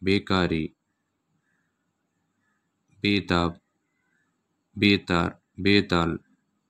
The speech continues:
பைர், பைரி, பைல். இந்த வரிசை முடிஞ்சிருச்சு, பா வரிசை. அடுத்து கா வரிசை, கபூத், கபூர், கபீர், கமல், டம்லினி,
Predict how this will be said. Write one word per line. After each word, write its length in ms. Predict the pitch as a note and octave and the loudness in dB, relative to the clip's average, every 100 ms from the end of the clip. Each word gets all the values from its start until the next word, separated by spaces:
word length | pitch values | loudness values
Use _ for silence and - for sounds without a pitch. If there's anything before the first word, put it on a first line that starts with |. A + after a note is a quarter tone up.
| _ _ _ _ - | _ _ _ _ -8
பைர், 440 | F#2 G2+ G2+ F2 - _ _ F2+ | 0 4 4 2 -6 _ _ -4
பைரி, 440 | F#2 G2+ G2+ E2+ E2 - _ _ _ _ _ | 0 2 0 -4 -10 -16 _ _ _ _ _
பைல். 320 | G2 F#2+ F2+ E2 _ _ _ _ _ _ _ _ _ _ _ _ | -2 -2 -4 -10 _ _ _ _ _ _ _ _ _ _ _ _
இந்த 120 | G2+ G2 | -2 -2
வரிசை 240 | G2 F#2+ | 0 -2
முடிஞ்சிருச்சு, 420 | F#2 F#2 F2 - G#2 | 0 -2 -2 -4 -4
பா 120 | F2+ F2+ | 0 0
வரிசை. 320 | F2 D#2 A2 | 0 -2 -6
அடுத்து 280 | A2 - - - | -6 -6 -8 -4
கா 160 | F2+ F#2+ | -2 0
வரிசை, 380 | F2+ F2 F2+ G#2 - _ _ _ _ _ _ _ - | 0 -2 -6 -8 -12 _ _ _ _ _ _ _ -8
கபூத், 500 | F#2+ G2 A2+ B2+ - _ _ _ - | -4 0 0 -2 -10 _ _ _ -8
கபூர், 420 | F2 F2 G#2+ - - _ _ - | -6 -2 -2 -2 -10 _ _ -8
கபீர், 420 | F2+ F#2 G#2 B2+ - _ _ _ _ _ _ _ _ _ _ _ _ _ _ _ _ _ _ - | -4 0 0 0 -6 _ _ _ _ _ _ _ _ _ _ _ _ _ _ _ _ _ _ -6
கமல், 360 | F#2 F#2+ A2 C3 - _ _ _ _ _ _ _ _ _ _ _ _ _ _ - | -4 0 -2 -4 -8 _ _ _ _ _ _ _ _ _ _ _ _ _ _ -4
டம்லினி, 560 | A2 G#2+ F2 D#2 D2 | -2 0 -2 -4 -8